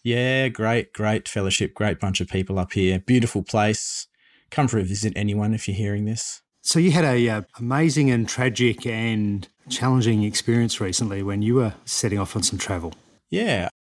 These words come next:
Speaker 1: when I think back on it, so it was July ten, twenty twenty,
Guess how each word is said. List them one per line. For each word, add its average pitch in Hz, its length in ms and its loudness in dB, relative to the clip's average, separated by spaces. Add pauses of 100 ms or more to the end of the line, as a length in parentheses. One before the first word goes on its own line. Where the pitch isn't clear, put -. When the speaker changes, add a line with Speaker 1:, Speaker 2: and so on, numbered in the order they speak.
Speaker 1:
when 165 160 0
I 131 60 2
think - 640 -2 (240)
back 127 240 -2
on 92 100 -4
it, 92 140 -6
so 143 180 2
it - 20 2
was 131 140 2
July 147 360 2
ten, 156 440 -2 (160)
twenty 101 300 0
twenty, 156 400 -2